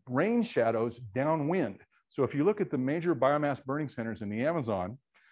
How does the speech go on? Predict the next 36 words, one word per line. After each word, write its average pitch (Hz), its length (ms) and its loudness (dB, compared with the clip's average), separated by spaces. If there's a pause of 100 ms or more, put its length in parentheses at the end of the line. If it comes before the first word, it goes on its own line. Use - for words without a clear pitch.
(160)
um, 120 340 0
what 147 160 2
you'll 143 120 2
see - 160 0
is 123 160 2
that 123 120 -2
there's 120 240 -2 (320)
smoke 254 380 -2
plumes 170 220 -2
that 156 80 -6
go 143 300 0 (140)
thousands 165 600 0 (260)
of - 80 -12
kilometers, 190 420 -6 (380)
all 226 160 4
the 247 60 6
way 226 120 4
to - 140 -6
the 156 60 0
Andes 165 400 0
and 131 100 2
then 120 100 2
right 190 220 0
down 165 200 0
into 113 280 -8 (400)
around 123 160 -2
Sao 120 220 0
Paulo 185 440 0
and 107 120 -6
Rio, 196 280 -4
those 156 140 -6
places 147 340 -8
down 123 200 -4
in 123 60 -4
the 120 100 -8
south. 160 260 0